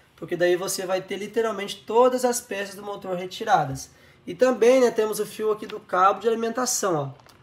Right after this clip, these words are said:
Que é esse azul claro e marrom aqui. Ele vai vindo aqui embaixo e ele sai por aqui. Daí você puxa por ali. Aí sim, amigos, não vai ter nenhum perigo de você lavar por completo, tá bom? Tem pessoas que usam mangueira de ar pra limpar. Nesse caso, você não precisa tirar o motor.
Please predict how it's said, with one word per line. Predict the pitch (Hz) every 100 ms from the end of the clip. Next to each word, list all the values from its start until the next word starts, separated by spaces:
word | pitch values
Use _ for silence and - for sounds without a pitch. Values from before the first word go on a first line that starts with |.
| _ _
Que | _ 170
é |
esse | 170 190
azul | 170 185
claro | 175 175 180
e |
marrom | 190 180 202
aqui. | 208 190 147 - _ _ _
Ele | 175 165
vai | 175
vindo | 165 185
aqui | 180 196
embaixo | 180 175 202 262 269 -
e | 233 202
ele | 208
sai | 208 202 202
por | 240
aqui. | 240 196
Daí | 180
você | 180 185 208 185
puxa | 214 226 233
por | 233
ali. | 240 180 135 - - - - -
Aí | - 180 254
sim, | 254 - 269
amigos, | 254 202 185
não | 190 208
vai | 214
ter | 226
nenhum | 214 254 262
perigo | 262 220 220
de |
você | 220 226
lavar | 233 214 214
por | 208 214
completo, | 240 247 226 190 185
tá | 175
bom? | 165 190
Tem | 190 240
pessoas | 254 233 - 233 214
que | - 208
usam | 214 220 214
mangueira | 202 185 185
de | 175 202
ar | 180 202
pra | 226
limpar. | 202 175 175 170 226 - - - - - -
Nesse | 185 190 202
caso, | 175 180
você | 175 180
não | 202
precisa | 208 196 190
tirar | 180 170
o |
motor. | 180 208 208 226 277